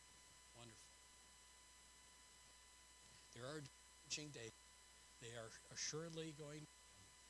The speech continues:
but there is a God who's bigger than our problems, who will meet the need because he's a faithful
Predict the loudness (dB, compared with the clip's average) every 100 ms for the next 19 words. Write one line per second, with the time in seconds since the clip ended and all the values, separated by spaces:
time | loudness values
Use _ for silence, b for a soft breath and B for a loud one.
0 | -10 -8 -4 0 4 6 6 6 0 0
1 | -4 -10 -10 -10 -10 -10 -10 -10 -10 -4
2 | -2 2 4 4 4 0 -2 -2 -2 -4
3 | -6 -8 -4 -2 -2 -4 -10 -10 -10 -8
4 | -6 -4 -4 -4 -4 -4 -6 -6 -8 2
5 | 4 6 4 0 -2 -2 -2 -4 -6